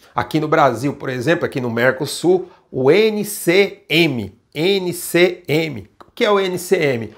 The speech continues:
É um código, é a nomenclatura do, comum do Mercosul. É um código,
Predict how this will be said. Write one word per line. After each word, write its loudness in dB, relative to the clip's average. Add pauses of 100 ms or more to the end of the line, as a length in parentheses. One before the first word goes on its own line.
(260)
É 0
um 2
código, 2 (240)
é -4
a 0
nomenclatura 0
do, -2
comum 4
do 0
Mercosul. 0 (360)
É -8
um -6
código, 4